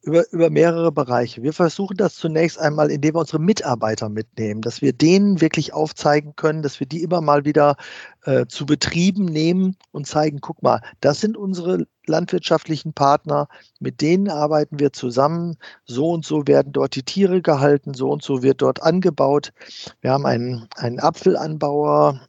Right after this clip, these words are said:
ähm, die Familie Augustin, mit denen wir seit, ja, Jahrzehnten wirklich zusammenarbeiten, jetzt schon in der nächsten Generation. Die Kids haben das jetzt übernommen. Ähm, und wenn unsere Mitarbeiter bei diesem Apfelanbauer waren,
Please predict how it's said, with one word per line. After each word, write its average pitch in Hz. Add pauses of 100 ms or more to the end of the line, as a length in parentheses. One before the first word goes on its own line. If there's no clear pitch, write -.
ähm, 127
die 127
Familie 131
Augustin, 151 (720)
mit 135
denen 135
wir 131
seit, 123 (240)
ja, 120
Jahrzehnten 160
wirklich 156
zusammenarbeiten, 139
jetzt 131
schon 139
in 131
der 127
nächsten 139
Generation. 135
Die 143
Kids -
haben 143
das 143
jetzt 139
übernommen. 131 (640)
Ähm, 139 (380)
und 143
wenn 175
unsere 185
Mitarbeiter 180
bei 147
diesem 165
Apfelanbauer 123
waren, 135